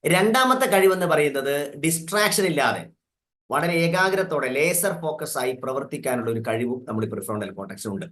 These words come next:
ഈ രണ്ട് കഴിവുകളും നമ്മളൊന്ന് മനസ്സിലാക്കുക. ഇനി മറ്റൊരു കാര്യം, ഇങ്ങനെ നമ്മുടെ ഫിസിക്കൽ ആയിട്ടുള്ള, എക്-, എക്സ്റ്റേണൽ ആയിട്ടുള്ള ഫിസിക്കൽ എക്സ്പീരിയൻസിന് തത്തുല്യമായി ഇന്റേണൽ ആയിട്ടുള്ള ഈ വിഷ്വലൈസേഷനിലൂടെ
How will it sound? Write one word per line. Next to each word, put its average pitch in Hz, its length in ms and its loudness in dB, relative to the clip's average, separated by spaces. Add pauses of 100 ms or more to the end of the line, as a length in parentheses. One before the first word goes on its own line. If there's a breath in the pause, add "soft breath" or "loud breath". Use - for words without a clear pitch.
(640 loud breath)
ഈ 233 220 2
രണ്ട് 214 320 4
കഴിവുകളും 165 640 4
നമ്മളൊന്ന് 147 300 -2
മനസ്സിലാക്കുക. 123 580 -4 (140)
ഇനി 247 120 -4
മറ്റൊരു 196 300 0
കാര്യം, 98 380 0 (400 soft breath)
ഇങ്ങനെ 208 640 4
നമ്മുടെ 226 340 0
ഫിസിക്കൽ 233 600 0
ആയിട്ടുള്ള, 165 280 0
എക്-, - 260 -6
എക്സ്റ്റേണൽ 208 540 0
ആയിട്ടുള്ള 165 340 0
ഫിസിക്കൽ 180 420 -2
എക്സ്പീരിയൻസിന് 147 720 -2
തത്തുല്യമായി 117 800 0 (340 loud breath)
ഇന്റേണൽ 220 680 4
ആയിട്ടുള്ള 165 680 4
ഈ 165 100 0
വിഷ്വലൈസേഷനിലൂടെ 156 1300 0